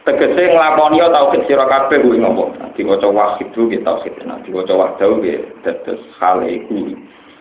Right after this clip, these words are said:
Utawa wahdahu hale sijine apa, tapi ini mau diwaca wahidhu tegese nglakoni ya tauhid sira kabeh ku ing Allah. Wa tawakkal lan nglakoni ya tawakal sira kabeh alaihi ngatesi Allah.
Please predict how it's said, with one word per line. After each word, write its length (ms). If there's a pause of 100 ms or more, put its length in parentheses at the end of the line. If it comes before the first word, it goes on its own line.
(200)
Utawa 240
wahdahu 560
hale 320
sijine 320
apa, 240
tapi 480
ini 160
mau 240
diwaca 400 (320)
wahidhu 640
tegese 320
nglakoni 480
ya 80
tauhid 320
sira 160
kabeh 320
ku 80
ing 160
Allah. 240 (1200)
Wa 300
tawakkal 680
lan 220
nglakoni 560
ya 80
tawakal 480
sira 160
kabeh 320
alaihi 400
ngatesi 400
Allah. 320